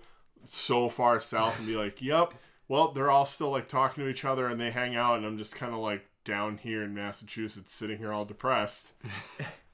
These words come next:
Speaker 1: It, it was tough. Um, but yeah, that was my first experience, I think, of
Speaker 2: Yeah.
Speaker 1: post-con depression.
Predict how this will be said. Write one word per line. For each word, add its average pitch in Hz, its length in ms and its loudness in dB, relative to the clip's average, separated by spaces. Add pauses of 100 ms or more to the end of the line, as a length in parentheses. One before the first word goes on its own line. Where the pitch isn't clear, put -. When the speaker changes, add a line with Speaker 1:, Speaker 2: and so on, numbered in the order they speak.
(140)
Speaker 1:
It, 170 180 2
it 180 60 4
was 214 200 6
tough. - 520 -4 (320)
Um, 107 540 -4 (340)
but 113 340 -4
yeah, 127 300 -4
that 110 140 -4
was 110 200 -8
my 110 180 -6
first 104 300 -10
experience, 104 480 -6
I 98 40 -10
think, 95 280 -10
of 135 60 -8
Speaker 2:
Yeah. 123 200 -8
Speaker 1:
post-con 101 460 -10
depression. 95 580 -12